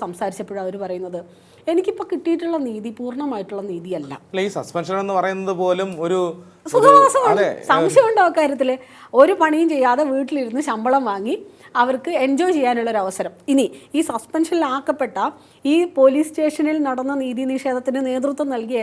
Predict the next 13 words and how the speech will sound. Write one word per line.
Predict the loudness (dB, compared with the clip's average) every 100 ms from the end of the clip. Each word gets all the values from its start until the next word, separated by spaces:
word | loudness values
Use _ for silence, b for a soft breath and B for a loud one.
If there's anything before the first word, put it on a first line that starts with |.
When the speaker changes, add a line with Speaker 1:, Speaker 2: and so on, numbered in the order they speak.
| -2
Speaker 1:
എസ് | 0 0
ഐ, | 0 -10 b b b b -2
ആ | 2 2 2
എസ് | -2 -2
ഐ | -4 -4 -10 -16 -8
പ്രൊബേഷൻ | -6 0 2 2 -2 -2 -2 -8 -8
പോലും | -4 -4 -4
പൂർത്തിയാക്കാത്ത, | -6 -4 -4 -4 -6 -6 -8 -8
പ്രൊബേഷൻ | -4 -2 -2
കാലയളവിലുള്ള | -4 -6 -6 -8 -6 -6 -6 -6
ഒരു | -8
എസ് | -8
ഐ | -6